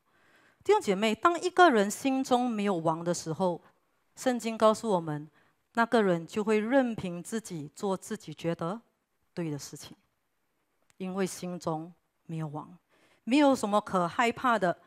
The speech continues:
没有什么管教他的。你知道圣经里面还有另外一处的经文，也是说到人民会放肆，你们记得这个经文吗？如果没有什么，然后民就会放肆，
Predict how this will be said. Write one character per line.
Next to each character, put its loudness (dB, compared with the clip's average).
没 -4
有 0
什 -2
么 2
管 -6
教 2
他 -2
的。 -12
你 -4
知 8
道 10
圣 2
经 2
里 4
面 4
还 4
有 8
另 2
外 10
一 4
处 0
的 2
经 0
文， 6
也 0
是 -2
说 6
到 6
人 4
民 -2
会 4
放 4
肆， -2
你 -6
们 -6
记 -10
得 -2
这 -6
个 -2
经 -8
文 -6
吗？ -6
如 0
果 6
没 4
有 4
什 -2
么， 2
然 -2
后 6
民 -4
就 0
会 2
放 -2
肆， -12